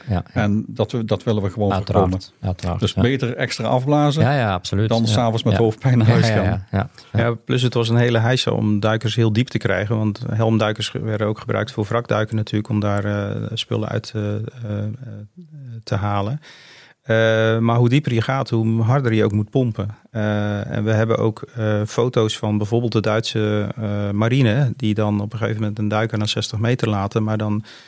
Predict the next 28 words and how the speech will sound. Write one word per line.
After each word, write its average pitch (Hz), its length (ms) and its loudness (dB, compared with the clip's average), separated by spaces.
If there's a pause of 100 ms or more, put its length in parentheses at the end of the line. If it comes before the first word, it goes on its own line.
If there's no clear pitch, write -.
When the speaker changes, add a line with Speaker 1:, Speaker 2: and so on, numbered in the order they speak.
Speaker 3:
konden 123 240 4
ze 117 80 2
met 120 160 2
één 127 280 2
pomp 120 260 0
konden 117 200 0
ze 113 60 0
het 113 80 -2
niet 117 100 2
af. 127 180 -2
En 120 60 -4
dan 110 100 -2
schakelden 113 440 -2
ze 110 80 -2
soms 110 260 0
twee 117 240 0
of 110 60 0
drie 110 160 -2
pompen 117 340 -2
aan 117 120 0
elkaar. 113 380 0
En 113 120 0
dan 107 80 0
zie 107 120 6
je 101 80 4
Speaker 1:
Aha. 92 80 0
Speaker 3:
echt - 140 -12
mannen 117 240 0